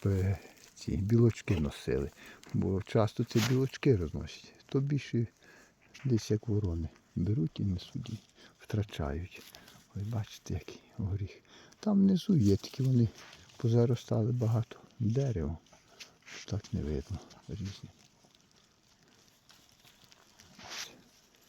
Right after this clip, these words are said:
І трішки так, бачите, змінюється, змінюється. Проходжу з ними, щоб хоча б щось десь знайшли і посмакували.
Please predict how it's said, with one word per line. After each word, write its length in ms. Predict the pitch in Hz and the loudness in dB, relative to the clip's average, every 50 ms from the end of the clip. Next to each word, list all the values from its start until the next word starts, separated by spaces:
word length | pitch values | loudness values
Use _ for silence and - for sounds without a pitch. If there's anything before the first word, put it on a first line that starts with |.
| - _ - _ - | -20 _ -20 _ -20
І 160 | - - - | -20 -12 -8
трішки 360 | 147 151 139 - - - 123 | -4 -4 -4 -6 -6 -10 -12
так, 360 | - - 107 87 - - - - - _ _ _ _ - - _ _ - - _ - | -6 -6 -6 -6 -6 -10 -14 -16 -16 _ _ _ _ -20 -20 _ _ -20 -20 _ -12
бачите, 420 | 107 - - - - - - - | -12 -12 -12 -14 -14 -8 -6 -6
змінюється, 760 | 76 - 95 101 113 127 139 135 127 120 113 - - - 107 - - - - - | -4 -2 2 2 4 4 4 4 4 4 2 0 -2 -4 -4 -4 -6 -12 -10 -8
змінюється. 720 | 98 95 101 107 113 135 151 143 131 120 - - - - - - - | -6 -2 2 2 4 4 2 0 -2 -4 -4 -6 -8 -8 -8 -6 -2
Проходжу 520 | - 113 - - - 143 147 139 139 123 | 0 0 0 2 2 2 2 2 0 0
з 80 | 117 123 | 2 2
ними, 260 | 117 120 110 104 110 - - - - - - - - _ | 4 4 4 2 2 -2 -8 -16 -20 -20 -20 -20 -20 _
щоб 160 | - - - - | -20 -20 -20 -8
хоча 320 | - - 110 - 156 160 | -6 -6 -4 -4 -2 -2
б 180 | 123 123 127 113 | -2 -2 -2 -4
щось 360 | - - - 143 143 139 107 | -6 -4 -2 0 0 0 0
десь 240 | 107 113 110 101 - | 2 2 2 2 2
знайшли 440 | - 90 85 - - - 131 135 - - | 0 -2 -4 -4 -4 -4 -4 -4 -4 -6
і 60 | 117 | -10
посмакували. 880 | - - 117 - - - 110 - - - - - - - - - - | -10 -10 -14 -12 -8 -8 -8 -8 -8 -10 -12 -10 -10 -12 -12 -14 -16